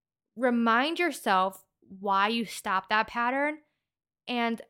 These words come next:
remind yourself of the progress you've made. For example, before you go and text your shitty ex-boyfriend, remind yourself the reason you cut him off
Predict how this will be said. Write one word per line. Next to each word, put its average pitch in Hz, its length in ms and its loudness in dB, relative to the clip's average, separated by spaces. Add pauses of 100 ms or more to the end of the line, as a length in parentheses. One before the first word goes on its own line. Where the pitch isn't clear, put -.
(120)
remind 247 520 2
yourself 214 460 0
of - 100 -20
the 214 120 -8
progress 226 560 -4
you've 190 140 -12
made. 196 360 -8 (720)
For - 140 0
example, 202 800 0 (300)
before 277 460 0
you 320 200 0
go 262 300 4
and 240 100 0
text - 340 -6
your 247 120 -6
shitty 247 360 -2
ex-boyfriend, 226 840 -2 (460)
remind 240 460 -2
yourself 196 580 -4 (340)
the 233 100 -4
reason 285 400 -2
you 240 80 -2
cut 226 200 -8
him 202 160 -6
off 262 440 2